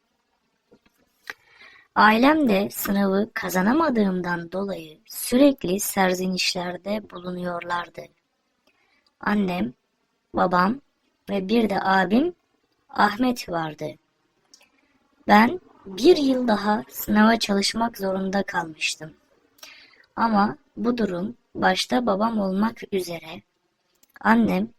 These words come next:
ve abim de sıkıntılar çıkardı. Benim bir yıl evde boş boş oturacağımı düşünüyorlardı. Ben de üzerimdeki baskıyı azaltmak için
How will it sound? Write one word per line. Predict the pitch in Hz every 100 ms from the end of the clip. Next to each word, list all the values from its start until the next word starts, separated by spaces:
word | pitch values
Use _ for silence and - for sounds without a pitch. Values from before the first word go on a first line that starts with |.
| _ _ _ _ _ _ -
ve | 185 202 240 - _ _
abim | - 226 247 208 185 170
de | 180 233
sıkıntılar | - - 202 - 202 - 202 185
çıkardı. | - - 165 156 151 156 143 _ _ _ _ _ _ _ _ _ _ -
Benim | 196 196 196 240 - -
bir | 185 247
yıl | 269 214 214 190
evde | 190 175 165 170 208 _ -
boş | 190 226 247 -
boş | 208 233 -
oturacağımı | 208 190 202 185 190 185 185 185 - _ -
düşünüyorlardı. | - - 175 170 165 160 156 156 151 _ _ _ _ - - _ _ _ _
Ben | 185 240 269
de | 220 196 - _ _ _ -
üzerimdeki | - - 104 101 101 190 - 220
baskıyı | 190 - 196 196 190
azaltmak | 185 180 170 - 202 -
için | - - - 185